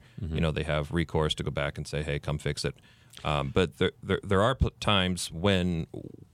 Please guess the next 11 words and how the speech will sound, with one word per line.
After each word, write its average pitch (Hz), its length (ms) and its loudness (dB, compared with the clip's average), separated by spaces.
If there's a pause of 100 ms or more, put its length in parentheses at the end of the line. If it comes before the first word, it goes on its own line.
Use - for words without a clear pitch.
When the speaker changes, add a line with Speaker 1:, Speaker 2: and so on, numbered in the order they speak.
(140)
Speaker 2:
we 101 220 4
need 120 160 4
to 113 60 -2
go 107 80 2
back 107 200 0
and 113 120 4
look 151 120 0
at 95 80 -2
something. - 360 -4
So - 160 -2
maybe, 85 480 0